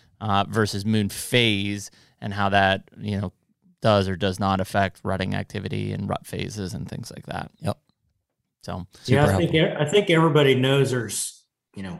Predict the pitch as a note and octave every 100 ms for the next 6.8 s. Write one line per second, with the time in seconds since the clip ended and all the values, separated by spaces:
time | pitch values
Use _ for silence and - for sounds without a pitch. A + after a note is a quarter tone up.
0 | - - - D3 D3 D3+ C#3+ - C#3 C#3+
1 | A#2+ A2 A2+ A2+ A#2 A#2 A2+ A2+ G#2+ G2+
2 | - G#2+ A2 A2+ A#2 - - F#2+ F#2 -
3 | B2 C3 A#2+ - _ _ _ _ _ A#2+
4 | C#3 D3 D3 - D3+ D#3+ - D3+ D#3 D3+
5 | - _ D3+ D#3+ D#3+ C#3+ B2 A2 A#2 A#2+
6 | G#2+ F#2+ G#2+ G2 G2 F#2 G#2+ G2+